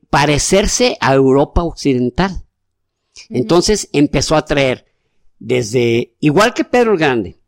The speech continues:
Speaker 1: a traerse escultores, a traerse maestros,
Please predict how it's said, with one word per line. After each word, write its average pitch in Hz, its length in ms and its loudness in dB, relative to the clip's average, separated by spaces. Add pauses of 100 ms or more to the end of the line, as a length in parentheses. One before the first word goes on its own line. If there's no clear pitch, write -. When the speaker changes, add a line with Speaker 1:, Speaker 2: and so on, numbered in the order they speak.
(360)
Speaker 1:
a 131 180 -4
traerse 143 600 -4
escultores, 170 1080 -2 (140)
a 110 160 -6
traerse 127 640 -6
maestros, 160 920 -2